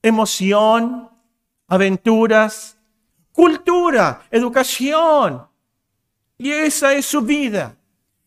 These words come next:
Yo te pregunto a ti esa tarde, como pastor, ¿qué estás pescando tú realmente?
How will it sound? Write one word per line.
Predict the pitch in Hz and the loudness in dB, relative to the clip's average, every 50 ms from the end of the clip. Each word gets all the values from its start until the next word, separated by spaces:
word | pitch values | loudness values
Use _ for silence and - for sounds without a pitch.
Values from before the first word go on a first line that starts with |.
| - | -6
Yo | 208 226 302 - | -4 -4 -2 -2
te | 392 381 | -2 -4
pregunto | 381 349 330 294 285 277 269 247 233 - 233 226 | -2 -4 -2 -2 0 0 -2 -2 -4 -4 -2 -4
a | 220 220 | -4 -4
ti | 226 233 220 | -6 -4 -4
esa | 208 190 - 202 | -4 -4 -4 -4
tarde, | 185 208 190 185 180 170 156 151 143 | -2 0 0 2 0 0 -2 -6 -6
como | - 185 180 180 180 | -4 -2 -2 -2 -2
pastor, | 180 180 165 - - - 190 190 180 170 143 113 - _ _ _ _ _ _ _ _ _ _ _ _ _ _ _ _ _ _ _ _ _ _ _ _ _ _ _ _ _ _ | -4 -6 -6 -6 -6 -4 -2 0 0 0 -2 -4 -8 _ _ _ _ _ _ _ _ _ _ _ _ _ _ _ _ _ _ _ _ _ _ _ _ _ _ _ _ _ _
¿qué | _ - | _ -10
estás | 277 - - 339 330 - | -8 -6 -6 -8 -8 -8
pescando | - 349 302 - - - 226 214 202 208 202 | -8 -10 -10 -10 -6 -6 -4 -4 -4 -4 -6
tú | 202 196 180 170 | -4 -6 -6 -6
realmente? | 156 151 139 135 123 113 110 107 95 85 80 78 - 85 85 143 | -6 -6 -6 -6 -8 -8 -10 -12 -12 -14 -16 -20 -20 -20 -20 _